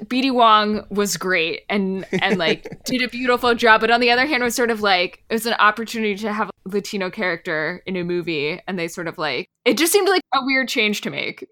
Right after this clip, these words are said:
Speaker 1: Yeah, it's interesting, too, how, like, you know, one of the themes in the movie is that it took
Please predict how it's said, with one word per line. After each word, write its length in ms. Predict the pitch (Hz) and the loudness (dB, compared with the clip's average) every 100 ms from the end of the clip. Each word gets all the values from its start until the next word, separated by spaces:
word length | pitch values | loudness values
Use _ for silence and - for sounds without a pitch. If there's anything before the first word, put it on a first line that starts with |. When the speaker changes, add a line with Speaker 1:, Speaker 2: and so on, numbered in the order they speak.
| - | -8
Speaker 1:
Yeah, 300 | 269 370 311 - | 6 8 8 6
it's 160 | - - | 2 2
interesting, 480 | 392 415 403 370 277 | 2 2 2 0 -2
too, 320 | 269 277 254 | 0 0 0
how, 240 | 254 240 | 2 2
like, 480 | 220 208 202 - - _ - | 4 4 2 -4 -20 _ -2
you 140 | 247 | 2
know, 100 | 247 | 4
one 180 | 233 247 | 4 4
of 120 | 247 | 2
the 120 | 233 | -2
themes 500 | 233 233 208 202 202 - | -2 -2 -2 0 -4 -2
in 220 | 214 208 | 0 2
the 80 | 202 | 2
movie 760 | 208 190 190 180 180 175 175 _ _ - | 0 0 -2 -2 -2 -4 -8 _ _ 2
is 300 | 208 190 170 | 2 4 -2
that 480 | 190 190 185 165 - _ _ _ _ - | 0 2 4 2 -4 _ _ _ _ 2
it 180 | 240 - | 2 2
took 480 | - 226 180 - | -2 0 0 -2